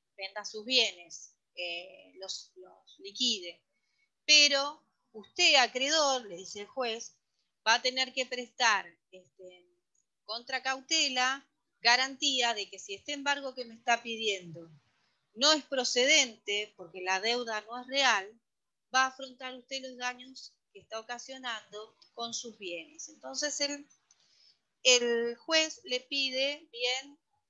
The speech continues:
una fianza al acreedor para poder trabar la cautelar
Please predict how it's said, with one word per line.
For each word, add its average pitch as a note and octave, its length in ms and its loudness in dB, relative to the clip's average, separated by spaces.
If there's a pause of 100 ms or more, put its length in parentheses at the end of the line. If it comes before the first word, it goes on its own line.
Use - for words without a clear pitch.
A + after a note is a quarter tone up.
una B3+ 280 -8
fianza A3+ 880 -6 (340)
al C4 180 8
acreedor C#4 960 -2 (1120)
para A#3+ 300 6
poder C#4+ 340 -2
trabar C4+ 380 0
la B3+ 220 -6
cautelar C4+ 760 -2